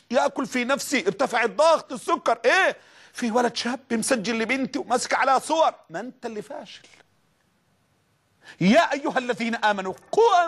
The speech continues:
أنفسكم وأهليكم نارا. ما أنشأ أنفسكم فقط، وأهليكم.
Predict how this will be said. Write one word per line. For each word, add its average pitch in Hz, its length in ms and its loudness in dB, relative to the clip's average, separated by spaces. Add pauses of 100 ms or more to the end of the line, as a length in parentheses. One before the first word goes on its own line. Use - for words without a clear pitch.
أنفسكم 269 460 -10
وأهليكم 220 520 -4
نارا. 190 600 -2 (440)
ما - 80 2 (120)
أنشأ 311 220 -2
أنفسكم 277 460 -6
فقط، - 420 -4
وأهليكم. 349 600 2